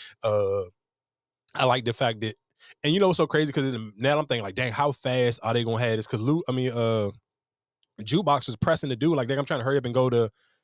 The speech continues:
to the army, like, today, like, come on."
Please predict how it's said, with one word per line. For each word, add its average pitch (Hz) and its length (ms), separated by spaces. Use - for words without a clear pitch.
to 156 100
the 113 80
army, 131 320
like, 123 220
today, 139 400
like, 113 140
come 143 160
on." 156 300